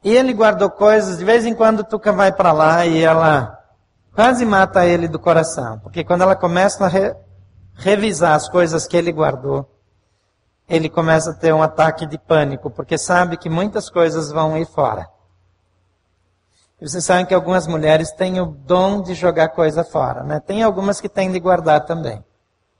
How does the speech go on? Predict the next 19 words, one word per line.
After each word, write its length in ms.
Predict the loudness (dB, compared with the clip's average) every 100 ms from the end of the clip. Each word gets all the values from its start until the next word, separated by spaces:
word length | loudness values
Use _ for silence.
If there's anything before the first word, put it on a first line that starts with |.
| _ _ _ _ _ _ _ _ _ _
E 160 | -2 2
aí 180 | 4
ele 240 | 4 4 2
que 160 | -2
gosta 400 | 0 2 2 0
de 120 | -10 -2
guardar 500 | 2 2 0 0 0
todas 380 | -4 -6 -4
as 160 | -6 -4
coisas 440 | 0 2 2 -4
fica 280 | -8 -6 -6
com 200 | -4 -4
medo 720 | -4 -4 -2 0 -2 -4 -14 -14 _ _ _ _ _ _
do 100 | -20
que 140 | -12 -6
vai 160 | -6
ser 200 | -6 -8
jogado 420 | -10 -8 -8 -8 -10
fora. 400 | -10 -10 -10